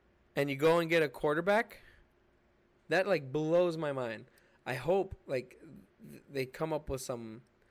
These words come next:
some Wildcat style offense. That's like a, it's a different, uh, type of, uh, offense they run.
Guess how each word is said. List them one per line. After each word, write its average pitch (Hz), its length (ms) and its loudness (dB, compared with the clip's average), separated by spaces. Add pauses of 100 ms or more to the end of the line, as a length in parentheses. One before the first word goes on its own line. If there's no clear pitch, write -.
(380)
some 120 360 -6
Wildcat 139 840 0
style 127 440 -2
offense. 156 420 -8
That's 147 200 -4
like 190 200 2
a, 131 400 4 (1040)
it's 139 140 -6
a 151 60 -2
different, 180 460 0
uh, 127 360 0 (360)
type 151 300 -2 (340)
of, 123 260 -2
uh, 92 340 -6 (280)
offense 131 600 -8 (320)
they 120 220 -2
run. 120 260 -4